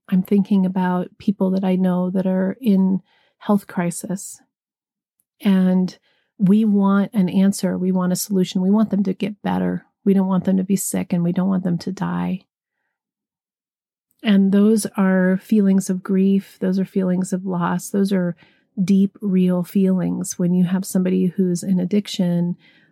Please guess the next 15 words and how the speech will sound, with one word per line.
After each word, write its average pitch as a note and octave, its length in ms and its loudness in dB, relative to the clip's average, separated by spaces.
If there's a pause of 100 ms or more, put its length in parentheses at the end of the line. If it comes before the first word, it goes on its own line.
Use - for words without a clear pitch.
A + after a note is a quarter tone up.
or F3 480 0
not F#3 600 0 (140)
choosing G3 500 2
a F3 40 0
healthy G3+ 420 0
mind, F3+ 680 0 (680)
to - 120 -2
watch F#3+ 380 0
them F#3 160 0
make F3+ 220 -2
that F#3+ 200 -6
choice F#3+ 480 -2
is F#3+ 140 -2
incredibly G#3 800 0
painful. F#3 760 -4